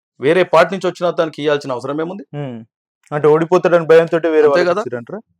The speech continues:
Speaker 1: ఓడిపోతే వాడు, వాన్-, వాన్-, ఆ పార్టీ వాడు ఓడిపోయిండు అన్నట్టు,
Speaker 2: ఉమ్.
Speaker 1: గెలిచి ఈ పార్టీ వాడు అన్నట్టు.
Speaker 2: ఉమ్హు. అంటే స్ట్రాటజీ ప్లే చేసిరా అక్కడ?
Speaker 1: అంతే, అంతే కదా.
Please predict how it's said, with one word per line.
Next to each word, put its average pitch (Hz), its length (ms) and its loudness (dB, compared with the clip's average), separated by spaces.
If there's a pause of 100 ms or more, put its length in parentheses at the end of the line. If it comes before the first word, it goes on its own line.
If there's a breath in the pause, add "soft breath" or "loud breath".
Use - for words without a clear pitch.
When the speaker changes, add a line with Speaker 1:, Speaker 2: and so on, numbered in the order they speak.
(140)
Speaker 1:
ఓడిపోతే 190 340 4
వాడు, 180 260 6
వాన్-, 160 240 2
వాన్-, 156 300 2
ఆ 143 100 4 (100)
పార్టీ 156 200 2
వాడు 151 100 2
ఓడిపోయిండు 123 340 -2
అన్నట్టు, 87 280 -16
Speaker 2:
ఉమ్. 156 180 -14
Speaker 1:
గెలిచి 147 260 -4
ఈ 139 40 -6
పార్టీ 113 260 -4
వాడు 90 100 -6
అన్నట్టు. 80 300 -18 (180)
Speaker 2:
ఉమ్హు. 139 320 -8 (760)
అంటే 165 180 2
స్ట్రాటజీ 175 440 4
ప్లే 160 160 0
చేసిరా 147 360 0
అక్కడ? 175 140 -6
Speaker 1:
అంతే, - 180 -2
అంతే 165 260 -2
కదా. 110 180 -6